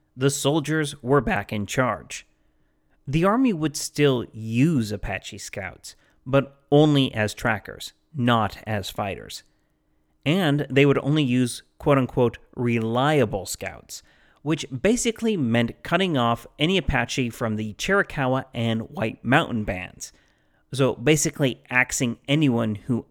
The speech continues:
actually knew their enemy. Under Miles's framework, the cavalry would be used for scouting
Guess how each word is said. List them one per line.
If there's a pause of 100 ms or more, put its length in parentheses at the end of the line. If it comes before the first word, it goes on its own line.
(120)
actually
knew
their
enemy. (1300)
Under
Miles's
framework, (180)
the
cavalry
would
be
used
for
scouting